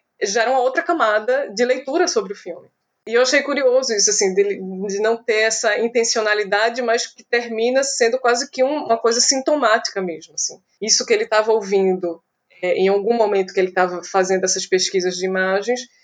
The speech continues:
termina entrando casualmente e depois se torna muito importante pra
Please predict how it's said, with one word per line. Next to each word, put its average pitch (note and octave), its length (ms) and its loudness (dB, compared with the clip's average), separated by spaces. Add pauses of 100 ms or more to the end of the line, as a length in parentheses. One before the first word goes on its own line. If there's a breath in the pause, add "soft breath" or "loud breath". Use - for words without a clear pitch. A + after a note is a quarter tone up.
termina A3 280 2
entrando A#3 840 2 (220)
casualmente G3+ 880 2
e G#3 80 -4
depois G3+ 280 2
se G3+ 100 -2
torna G3+ 420 0 (320)
muito G3+ 300 -2
importante A3+ 680 -2
pra G3 460 2